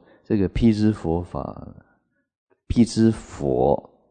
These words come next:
的这一个行法呢，哦，他的一个所修的法，或者他的一个种种的这种，呃，所行呢，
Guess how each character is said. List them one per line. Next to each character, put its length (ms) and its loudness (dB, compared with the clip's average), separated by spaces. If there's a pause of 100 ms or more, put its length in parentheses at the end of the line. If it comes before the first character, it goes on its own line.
(520)
的 160 -4
这 200 -2
一 380 0
个 440 -8
行 440 -4
法 340 -8
呢， 220 -18 (260)
哦， 220 -20
他 200 -6
的 120 -4
一 200 -8
个 360 -10 (500)
所 240 -6
修 400 2
的 160 -2
法， 240 -12
或 180 -8
者 80 -8
他 200 -4
的 120 -6
一 100 -10
个 120 -12
种 320 -6
种 240 -8
的 140 -12
这 180 -14
种， 300 -14 (1000)
呃， 180 -16
所 280 -4
行 420 -10
呢， 180 -12